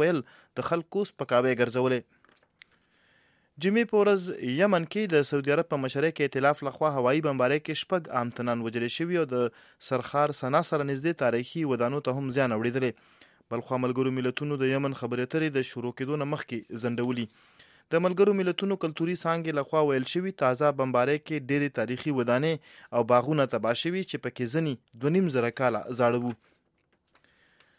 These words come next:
د کاناډا پولیسو د سومالیا سره تعلق لرونکي یو تن نیولی چې پرې ګمان دی کال دوه زره اتم کې د دوو خارجي خبریالانو اغوا کولو کې لاس کړی. جمعې په ورځ پولیسو ویلي، علي عمر ادر د هغه ډلې لخوا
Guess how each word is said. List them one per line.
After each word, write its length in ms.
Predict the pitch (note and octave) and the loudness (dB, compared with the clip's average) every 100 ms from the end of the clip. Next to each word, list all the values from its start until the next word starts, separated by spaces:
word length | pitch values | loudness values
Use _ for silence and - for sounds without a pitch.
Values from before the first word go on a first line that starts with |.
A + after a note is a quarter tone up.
| _ _ B2 | _ _ 4
د 160 | D3+ D#3+ | 4 6
کاناډا 380 | F3+ F#3 G3 G#3+ | 6 8 8 6
پولیسو 340 | G3 F#3+ - A3 | 2 0 0 0
د 100 | F3+ E3 | 0 0
سومالیا 420 | E3 D#3 D#3+ F3 D#3+ | 2 4 6 4 4
سره 160 | E3 E3 | 0 4
تعلق 260 | C#3+ C3+ - | 2 2 0
لرونکي 340 | C#3+ E3 D3+ | 0 -2 -2
یو 100 | C3+ C3 | -2 0
تن 100 | D#3 D3+ | -2 0
نیولی 260 | C#3 D3+ | 2 2
چې 240 | F3+ E3 D3 | 2 -2 -2
پرې 120 | C3+ B2 | -2 0
ګمان 260 | C3+ D3+ E3 | 2 2 2
دی 80 | F3 - | -4 0
کال 180 | C#3+ B2+ | 0 2
دوه 80 | C3 | -2
زره 140 | B2 A#2+ | 2 2
اتم 240 | A#2 E3 E3 | 2 -2 -2
کې 240 | D#3+ C#3+ | -4 -2
د 100 | B2 | -2
دوو 140 | C3+ D3+ B2+ | -2 -2 -2
خارجي 340 | A#2 B2 D#3 - | -4 -2 -4 -2
خبریالانو 600 | A#2+ A#2+ B2 C#3+ D#3+ D#3+ - - - A#2+ | -2 0 0 0 -2 -6 -10 -16 -4 -2
اغوا 200 | A2 B2 C3 | 0 -2 0
کولو 240 | C#3+ D3+ B2+ | 0 0 0
کې 260 | B2 A2+ A#2 | -2 -2 0
لاس 160 | A#2+ - | 0 0
کړی. 420 | B2+ A#2 _ - - _ - | -2 -2 _ -20 -20 _ -8
جمعې 260 | B2+ C3 B2+ | -6 -4 -2
په 100 | C3 | 0
ورځ 240 | C#3 - | -2 -4
پولیسو 320 | B2 C3+ C#3+ B2+ | -6 -4 -4 -2
ویلي، 240 | D3 E3+ - | -2 -2 0
علي 200 | B2+ C#3 D3 B2+ | 0 0 -2 -2
عمر 280 | C3+ D3 - _ - A#2+ | 2 2 0 _ -2 -2
ادر 320 | A#2+ E3+ B2+ | 4 6 4
د 340 | G#2+ A2+ B2+ | 0 -6 -2
هغه 200 | D3+ C#3+ A#2+ | 0 0 0
ډلې 280 | C#3+ D3 B2+ | 2 2 0
لخوا 340 | A#2+ C#3 C#3 | 0 2 2